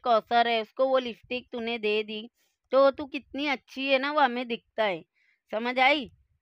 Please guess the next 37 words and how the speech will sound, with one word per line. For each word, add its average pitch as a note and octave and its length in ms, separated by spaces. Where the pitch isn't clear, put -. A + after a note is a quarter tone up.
बहुत C#4+ 260
सारे D4 340
लोग C4+ 360
हैं, C4+ 180
बहुत C4 240
सारे C4+ 220
ब्लॉगर A#3+ 500
भी C4 200
है B3+ 180
ऐसे A3+ 300
जो A#3+ 320
सड़कों A#3 520
पे B3+ 180
जो A#3+ 140
लोग A#3 320
हैं A#3 120
ना C4 220
उनको C4+ 300
गोदों C4 440
में D#4+ 140
उठा A#3+ 360
लेते A#3+ 420
हैं A#3+ 80
अगर A3+ 200
उनको A3+ 280
ज़रूरत G#3+ 600
पड़ती G3 440
है F#3 60
तो। E3 240
उन A#3 80
लोग C4 200
ये C4 180
नहीं D#4 140
देखते C4 380
कि B3+ 160
उन A#3+ 80
लोग A#3+ 240